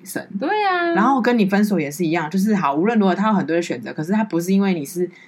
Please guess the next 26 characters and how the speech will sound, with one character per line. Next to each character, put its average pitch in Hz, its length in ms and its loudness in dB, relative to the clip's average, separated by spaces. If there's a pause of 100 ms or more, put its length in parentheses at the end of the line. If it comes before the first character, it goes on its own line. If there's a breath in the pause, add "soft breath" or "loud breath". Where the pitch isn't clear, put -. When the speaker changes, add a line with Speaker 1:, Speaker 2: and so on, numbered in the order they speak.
(300 loud breath)
Speaker 1:
女 160 200 0
生 160 380 -2 (300 soft breath)
而 156 200 0
去 202 140 0
跟 170 120 2
你 131 80 -4
分 135 160 -6
手， 151 140 -4
他 226 140 0
可 247 100 0
能 185 140 0
就 202 100 2
是 214 100 4
因 220 80 4
为 226 120 4
不 185 180 0
适 190 180 -2
合 - 220 -2
嘛。 - 200 -12 (400)
Speaker 2:
嗯。 202 220 -2
Speaker 1:
对， 160 140 0
我 165 160 2
觉 196 100 2
得 247 100 2
那 294 120 2
个， 190 240 0